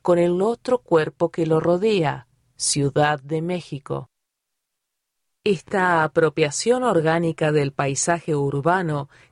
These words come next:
tiene expresión reciente en El cuerpo en que nací,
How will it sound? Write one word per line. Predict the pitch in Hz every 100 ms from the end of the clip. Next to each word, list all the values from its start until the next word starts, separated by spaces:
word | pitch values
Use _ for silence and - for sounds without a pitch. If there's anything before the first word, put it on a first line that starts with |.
| _
tiene | 202 190 180
expresión | 165 - - 165 156 - 254 254
reciente | 180 - 170 156 151 160 151 147 143
en | 139 139 131 - _ _ _ _
El | 160 147 131
cuerpo | - 165 170 175 - 185 180
en | 175
que | 160 160
nací, | 151 151 - 226 156